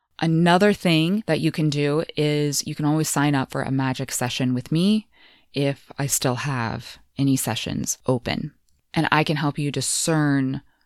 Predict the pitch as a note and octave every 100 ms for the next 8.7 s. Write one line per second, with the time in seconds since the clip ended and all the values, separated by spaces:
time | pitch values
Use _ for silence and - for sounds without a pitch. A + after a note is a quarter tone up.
0 | _ - D#3 E3 - E3+ - D#3 - D3
1 | - D3 C3 - C#3 C3+ C3 - C#3 C3+
2 | C#3 F#3+ - C#3 E3+ C#3+ C#3+ C#3+ C#3+ -
3 | C#3+ C#3 D#3+ F3+ C#3+ B2+ - C3 B2+ -
4 | - - - - - - - G1+ - -
5 | _ _ _ _ _ _ _ _ _ _
6 | G#3 F3 E3+ E3+ F3 - G#3 - A3 G#3+
7 | E3+ - F3 D#3+ D#3 E3 E3+ - E3+ D#3+
8 | D#3 D3+ C#3+ F#3 G3+ G3 F#3